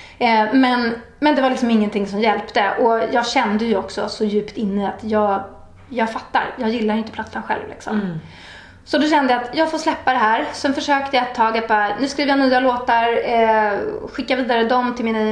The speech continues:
Speaker 1: and R, kolla liksom om vi kan släppa en annan platta, om jag kan spela in en annan.
Speaker 2: Mm.
Speaker 1: Men det kändes som att så här, luften gick ur mig på något sätt.
Speaker 2: Mm.
Speaker 1: Och också därför att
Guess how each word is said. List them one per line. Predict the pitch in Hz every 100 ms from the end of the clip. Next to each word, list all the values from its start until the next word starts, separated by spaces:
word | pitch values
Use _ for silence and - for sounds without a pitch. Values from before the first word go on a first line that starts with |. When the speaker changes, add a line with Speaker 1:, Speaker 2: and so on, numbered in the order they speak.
| 254
Speaker 1:
and | 262 247
R, | 254
kolla | 240 226 220
liksom | 214 - 220
om | 214 214 208 208
vi | 226
kan | 220 214
släppa | 208 -
en | 214 262
annan | 254 226 254 262
platta, | 285 226
om |
jag | 214 214 -
kan | 214
spela | 214 208
in | 214
en |
annan. | 220 233 233 -
Speaker 2:
Mm. | 202 190
Speaker 1:
Men | 262 269 - -
det | 302
kändes | 330 302 277
som | 269
att | 262
så |
här, | 240
luften | 240 233 - 233
gick | 240 -
ur | 339 208
mig | - -
på | -
något | -
sätt. | - - - - -
Speaker 2:
Mm. | 208 190
Speaker 1:
Och | - 302
också | - 302
därför | 247 233 233
att | 220 -